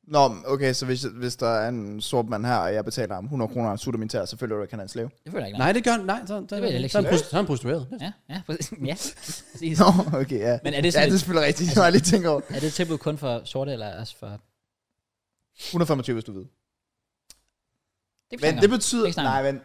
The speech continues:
Speaker 1: nej, femoghalvfjerds, hvis du ved. Fordi ellers så kommer det til at lyde, at jeg er racist, jo. At,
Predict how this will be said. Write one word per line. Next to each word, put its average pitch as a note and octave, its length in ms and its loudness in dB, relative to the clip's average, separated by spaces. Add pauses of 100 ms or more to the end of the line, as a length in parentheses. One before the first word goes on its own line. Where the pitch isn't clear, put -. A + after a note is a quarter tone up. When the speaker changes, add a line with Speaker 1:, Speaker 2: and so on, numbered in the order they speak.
(280)
Speaker 1:
nej, A#2+ 260 0 (240)
femoghalvfjerds, B2+ 540 2
hvis A2 100 -14
du B2 80 -10
ved. G#2+ 180 -8 (100)
Fordi B2 140 -6
ellers C3 180 -2
så C#3+ 60 -6
kommer C3 200 -6
det A2+ 80 -6
til - 120 -6
at A#2+ 80 -2
lyde, A#2 180 -2
at G#2+ 80 -6
jeg G2+ 120 -4
er F2+ 80 -10
racist, - 340 -10
jo. - 60 -18 (680)
At, B2+ 220 -6